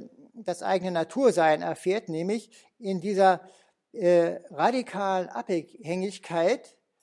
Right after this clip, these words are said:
von etwas, was von selbst läuft und von selbst laufen muss. Also das ist dieses eine Moment, inwiefern wir die, äh,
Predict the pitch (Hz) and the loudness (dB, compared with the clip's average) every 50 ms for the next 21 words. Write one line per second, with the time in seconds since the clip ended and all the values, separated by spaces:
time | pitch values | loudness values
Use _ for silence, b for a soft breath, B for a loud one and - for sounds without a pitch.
0 | _ _ _ _ _ - 190 - 190 185 185 190 220 214 - - 185 196 190 - | _ _ _ _ _ -20 -10 -4 -4 -2 -2 -2 -6 -6 -2 -2 -2 -2 -2 -6
1 | - - - - 233 160 180 196 190 - - - - _ - - - - 175 165 | -14 -18 -20 -20 -2 0 0 0 0 -4 -10 -16 -18 _ -20 -20 -10 -8 -8 -6
2 | 156 160 180 190 185 - - - 156 147 151 160 170 165 - 170 151 - 170 160 | -2 -2 -2 -2 -4 -8 -14 -12 -8 -4 -4 -4 -4 -6 -8 -16 -14 -14 -14 -10
3 | 139 156 156 151 - - 151 143 143 135 - 147 135 120 117 117 - - - _ | -8 -10 -10 -10 -12 -12 -10 -8 -8 -10 -10 -12 -12 -12 -12 -14 -16 -20 -20 _
4 | _ _ _ _ _ _ _ _ _ _ _ B B B B B B B B B | _ _ _ _ _ _ _ _ _ _ _ B B B B B B B B B
5 | B - - - - 185 165 180 165 - 196 214 208 226 226 - - - 226 214 | B -10 0 2 2 4 4 4 4 4 4 4 4 0 -4 -6 -6 -6 -6 -2
6 | 190 208 196 202 - - 185 185 202 226 226 214 208 196 175 160 160 208 262 254 | -2 -4 -4 -4 -2 2 4 4 6 4 4 4 4 2 2 2 2 0 0 -2
7 | - - 202 202 180 180 175 165 135 139 175 190 196 - 208 202 208 214 202 160 | -6 -6 -4 -4 -4 -4 -6 -8 -10 -8 -8 -6 -6 0 0 2 2 2 0 0
8 | 190 196 185 160 180 175 170 175 175 - _ 208 170 160 151 147 | 2 2 2 2 -2 -8 -8 -10 -16 -16 _ -4 -2 -2 -2 -4